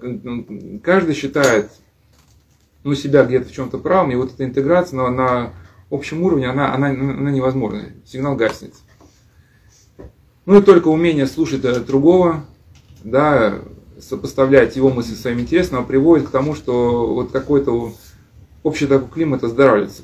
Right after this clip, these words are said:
Просто там бывает, да, конечно, люди, например, гениальные, которые компании приносят большие доходы, там была глава про Кэти, которая не умеет себя сдерживать. Ну, то есть это маркетолог с крупной компании, которая принесла там миллиардную прибыль своей компании.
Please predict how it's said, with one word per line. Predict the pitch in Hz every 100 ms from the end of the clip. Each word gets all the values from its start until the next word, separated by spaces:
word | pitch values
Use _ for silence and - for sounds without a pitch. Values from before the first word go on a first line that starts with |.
| -
Просто | 131 -
там | 160 151
бывает, | 165 185 147
да, | 175
конечно, | 175 139 135
люди, | 147 135 127
например, | 123 123 127 131 127
гениальные, | 123 131 170 165 127 120 - _ _ _
которые | 123 123
компании | 131 135 147 131
приносят | 123 127 113
большие | 123 123 123
доходы, | 127 170 165 135
там | 131 110 - 87 101 120 110 - - 131
была | 143 131 117
глава | 131 127 104
про | 117
Кэти, | 120 175 135
которая | 117 107 113
не | 127
умеет | 131 110
себя | 113 120
сдерживать. | 117 107 - 90 - - - _ _ - - -
Ну, | 143
то |
есть | 151 -
это |
маркетолог | 135 131 135 160 143 -
с |
крупной | 135 123 104
компании, | 120 120 160 135
которая | 113 110 107
принесла | 123 123 127 110
там | 107 120
миллиардную | 127 107 113
прибыль | 104 156 151 131
своей | - 107
компании. | 117 - 110 104